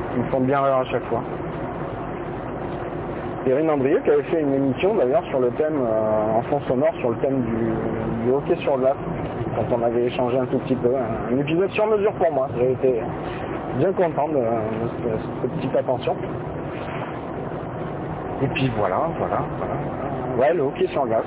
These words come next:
ouais, c'est, c'est un truc qui me branche bien, ouais. Alors, j'ai suivi à une époque, euh, j'ai suivi,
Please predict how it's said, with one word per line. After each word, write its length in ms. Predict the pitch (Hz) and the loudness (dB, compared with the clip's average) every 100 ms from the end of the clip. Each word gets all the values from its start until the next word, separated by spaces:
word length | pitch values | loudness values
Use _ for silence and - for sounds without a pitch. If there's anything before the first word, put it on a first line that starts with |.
| - | 0
ouais, 80 | 107 - | -2 0
c'est, 400 | 101 98 101 120 | 0 0 0 0
c'est 60 | |
un 80 | 107 | 0
truc 200 | 123 - - | 2 0 0
qui 60 | 139 | 0
me 100 | 123 | 2
branche 240 | 120 117 | 0 0
bien, 140 | 104 101 | -2 -2
ouais. 1200 | 92 - - - - - - - - - - 104 | -4 -6 -6 -6 -6 -8 -8 -8 -8 -8 -4 0
Alors, 260 | 113 120 117 - - - - - - - - | 2 2 0 -8 -8 -8 -8 -8 -8 -6 -4
j'ai 120 | - 131 | -2 -2
suivi 340 | - 160 175 | 0 4 4
à 80 | 156 | 4
une 140 | 139 | 2
époque, 400 | 135 131 147 - | 2 2 0 0
euh, 60 | 107 95 101 98 95 - - - - - - - - - 156 165 - - - | -2 -2 -4 -4 -6 -6 -6 -8 -8 -8 -8 -8 -8 -6 -6 -6 -8 -10 -8
j'ai 100 | 208 - | -6 -6
suivi, 180 | - | -6